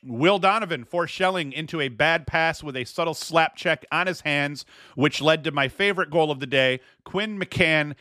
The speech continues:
hitting it on the bad side, from the bad side of midfield. He let it rip,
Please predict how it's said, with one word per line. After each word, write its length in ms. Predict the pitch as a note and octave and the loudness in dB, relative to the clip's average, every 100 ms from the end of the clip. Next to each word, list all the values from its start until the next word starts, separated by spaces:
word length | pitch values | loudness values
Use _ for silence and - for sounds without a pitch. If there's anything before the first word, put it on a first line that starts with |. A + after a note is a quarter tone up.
| _ - | _ -2
hitting 300 | G#3 A3 G#3+ | 0 2 0
it 160 | G#3 D#3+ | -2 0
on 160 | D#3+ | -2
the 80 | C#3+ | -2
bad 500 | A#2 F#2 E3 F#3+ E3+ | -4 2 4 4 2
side, 320 | - F#3+ E3 | -2 -2 -2
from 320 | - G3+ A3+ F3 | 0 2 2 -2
the 80 | |
bad 340 | B2+ D#3 E3 C3+ | -2 0 0 -2
side 240 | D#3+ D3 | -2 -2
of 80 | A#2+ | -4
midfield. 500 | C#3+ B2+ C#3+ B2+ G2 | -10 -8 -2 -2 0
He 120 | E2+ | 0
let 200 | C3 F#3 | 4 2
it 100 | F#3 | 2
rip, 320 | D3 C#3+ - | 0 0 -2